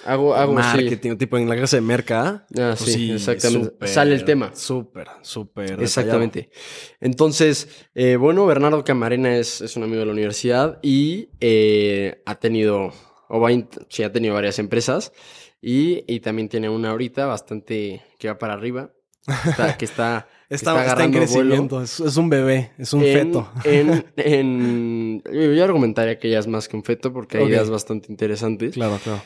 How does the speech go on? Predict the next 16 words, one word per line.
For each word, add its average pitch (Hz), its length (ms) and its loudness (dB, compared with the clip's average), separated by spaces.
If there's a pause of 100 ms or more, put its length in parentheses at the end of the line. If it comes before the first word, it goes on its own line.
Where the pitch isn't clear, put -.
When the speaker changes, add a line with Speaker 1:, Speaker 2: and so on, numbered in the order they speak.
(140)
Speaker 1:
Y, 180 520 0
eh, 110 540 4
en 113 120 0
el 110 100 2
ámbito 120 280 0
de 107 40 0
la 101 60 -4
joyería, 127 640 0
en 123 100 0
el 113 100 0
ámbito 113 380 -4
de, 104 100 -2
también 127 340 2
de 131 60 2
las 104 200 -2
hoodies, 131 600 0